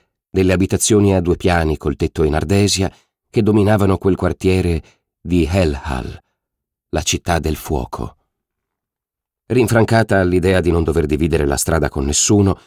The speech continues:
indirizzò il barroccio verso il centro della carreggiata, dove il selciato, ancora indenne dai danni delle ruote dei veicoli più pesanti, era più agevole da percorrere. In questo modo, magari,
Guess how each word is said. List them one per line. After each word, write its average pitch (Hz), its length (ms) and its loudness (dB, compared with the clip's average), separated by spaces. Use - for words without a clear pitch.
indirizzò 113 540 2
il 104 80 4
barroccio 92 560 0
verso 82 260 -2
il 80 60 2
centro 85 340 0
della 73 200 -2
carreggiata, 67 760 -6
dove 90 280 2
il 85 120 0
selciato, 76 840 -4
ancora 80 360 -2
indenne 71 500 0
dai 69 200 -2
danni 71 280 -2
delle 67 200 -2
ruote 69 300 -4
dei 67 200 -2
veicoli 65 400 -6
più - 160 -10
pesanti, 67 600 -6
era 107 220 0
più 101 160 0
agevole 78 400 0
da 67 100 -2
percorrere. 64 760 -8
In 107 100 0
questo 95 280 0
modo, 85 340 2
magari, 69 500 -4